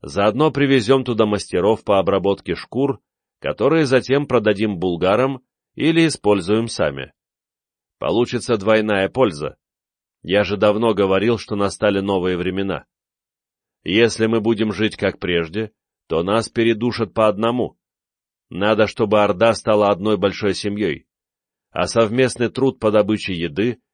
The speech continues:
которая спасёт наших детей этой зимой, лучше всего объединит людей. Мы многое поменяли.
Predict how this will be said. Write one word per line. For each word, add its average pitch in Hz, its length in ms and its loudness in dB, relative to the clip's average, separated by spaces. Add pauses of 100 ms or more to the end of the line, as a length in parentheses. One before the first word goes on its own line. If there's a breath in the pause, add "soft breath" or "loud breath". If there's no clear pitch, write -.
(160)
которая 113 380 2
спасёт 110 460 -2
наших 104 360 -4
детей 101 380 -2
этой 101 340 -6
зимой, 101 580 -4 (420)
лучше 135 480 0
всего 107 400 2
объединит 110 560 -2
людей. 87 480 -6 (1400)
Мы 85 260 -4
многое 107 500 2
поменяли. 107 680 -4